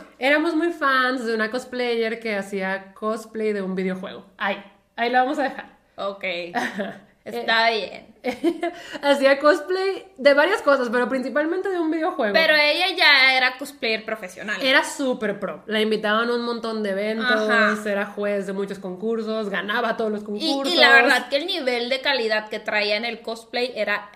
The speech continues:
Speaker 2: increíble.
Speaker 1: Sí, superior. ¿Ella era polaca?
Speaker 2: No, era de Hungría.
Speaker 1: Bueno, este
Speaker 2: Era húngara.
Speaker 1: Ok, muy bien. No recuerdo muy bien eso, pero yo era muy fan. Entonces,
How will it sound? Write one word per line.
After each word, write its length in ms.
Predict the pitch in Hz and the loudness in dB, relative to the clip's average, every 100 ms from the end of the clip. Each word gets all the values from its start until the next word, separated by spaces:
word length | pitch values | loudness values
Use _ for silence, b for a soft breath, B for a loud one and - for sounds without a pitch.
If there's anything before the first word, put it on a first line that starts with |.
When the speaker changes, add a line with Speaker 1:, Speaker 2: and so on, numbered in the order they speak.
| - _ | -20 _
Speaker 2:
increíble. 1000 | 269 269 262 247 233 220 240 240 185 - | -4 -2 -2 -2 -2 0 0 0 -4 -6
Speaker 1:
Sí, 240 | 226 196 | -4 -4
superior. 500 | 196 185 180 175 165 | -4 -6 -6 -6 -8
¿Ella 200 | 226 247 | -6 -2
era 340 | 285 339 392 381 | 0 -2 -4 -6
polaca? 420 | 247 294 302 285 - - _ _ | -6 -6 -6 -10 -10 -20 _ _
Speaker 2:
No, 240 | 247 247 | -8 -2
era 180 | 233 233 | 0 0
de 100 | 269 | -2
Hungría. 380 | 247 214 208 196 - _ | -4 -6 -8 -12 -18 _
Speaker 1:
Bueno, 380 | 214 220 190 180 180 - - | -6 -4 -4 -8 -14 -20 -10
este 680 | 247 233 233 240 - - 233 | -4 0 0 -2 -8 -6 0
Speaker 2:
Era 140 | 240 | 2
húngara. 500 | 320 320 294 247 226 - - | 4 6 6 6 2 -4 -12
Speaker 1:
Ok, 180 | - 226 196 147 - | -8 -6 -6 -8 -12
muy 160 | 220 233 | -2 0
bien. 240 | 220 - - | 0 -4 -8
No 180 | 214 226 | -4 -2
recuerdo 380 | 254 262 262 277 | 0 0 0 0
muy 180 | 269 262 | -2 -2
bien 160 | 269 | 0
eso, 220 | 302 311 | 0 0
pero 220 | 285 226 226 | -2 -2 0
yo 100 | 247 | 0
era 140 | 277 | 0
muy 180 | 277 302 | 0 -4
fan. 320 | 285 202 - b b b | -4 -8 -10 b b b
Entonces, 760 | - 196 269 339 302 220 220 | -14 -10 -4 -4 -2 -2 -2